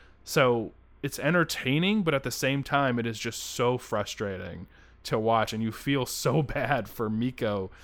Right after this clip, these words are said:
who's the, the director this season, because, yeah, she's just, she's really been dealt a shit hand, and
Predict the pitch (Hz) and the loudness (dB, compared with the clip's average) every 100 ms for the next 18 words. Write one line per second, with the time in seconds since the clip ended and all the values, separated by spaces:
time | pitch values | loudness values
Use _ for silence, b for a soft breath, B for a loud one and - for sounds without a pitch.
0 | B B 139 113 120 113 104 98 120 110 | B B -2 -2 0 0 -2 -4 -6 -4
1 | 110 110 - 104 90 90 110 - 120 110 | -2 -2 -2 -6 -6 -6 -4 -2 -2 -4
2 | 104 98 98 107 120 110 101 - b b | -4 -6 -6 -4 -2 -2 -4 -8 b b
3 | b b b b - - - - - - | b b b b -20 -20 -20 -20 -20 -20
4 | - - 117 147 151 110 - 143 123 - | -20 -16 -2 2 4 2 0 -4 -2 0
5 | 147 135 - - - - - - - 139 | 0 0 -6 -12 -20 -20 -18 -10 -6 -6
6 | 127 139 190 190 156 139 113 123 131 151 | -4 2 2 2 0 -4 -2 0 2 0
7 | 110 - - 139 - 120 117 127 175 226 | -4 -6 -2 -4 -4 -4 -2 0 0 -2
8 | - b b b b 143 139 123 120 110 | -6 b b b b 0 2 2 0 -2
9 | 104 | -6